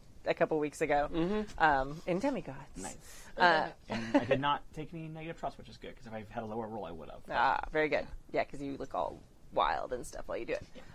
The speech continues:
Speaker 1: Awesome. Um, and you
Speaker 3: Amazing.
Speaker 1: also, you're able to tell the locations. Most of them are off the ship.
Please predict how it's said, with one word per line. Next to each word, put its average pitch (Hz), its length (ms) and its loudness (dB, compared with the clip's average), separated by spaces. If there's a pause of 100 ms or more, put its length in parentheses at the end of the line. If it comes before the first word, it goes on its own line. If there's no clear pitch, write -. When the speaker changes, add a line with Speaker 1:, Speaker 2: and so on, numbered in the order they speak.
(100)
Speaker 1:
Awesome. - 360 -4
Um, 170 320 6
and 214 160 4
you 233 80 4
Speaker 3:
Amazing. - 60 2
Speaker 1:
also, 254 320 6
you're 226 180 6
able 175 220 4
to 170 100 -2
tell 156 240 4
the 151 80 4
locations. 147 760 -4 (280)
Most 202 480 6
of 254 80 2
them 226 180 6
are - 120 4
off 147 180 4
the - 80 -6
ship. - 220 -6